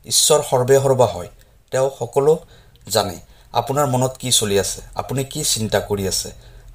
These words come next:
আপুনি তেওঁৰ পৰা কি বিচাৰে, তেওঁ সকলোবোৰ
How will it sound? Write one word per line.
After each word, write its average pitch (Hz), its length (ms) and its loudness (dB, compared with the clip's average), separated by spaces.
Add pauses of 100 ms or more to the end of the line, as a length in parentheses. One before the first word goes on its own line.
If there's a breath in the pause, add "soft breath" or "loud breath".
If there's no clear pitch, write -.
আপুনি 156 200 -2 (180)
তেওঁৰ 120 280 6
পৰা 123 160 4 (420 loud breath)
কি 151 80 -6 (100)
বিচাৰে, 92 320 -2 (340)
তেওঁ 131 160 2 (100)
সকলোবোৰ 120 440 -2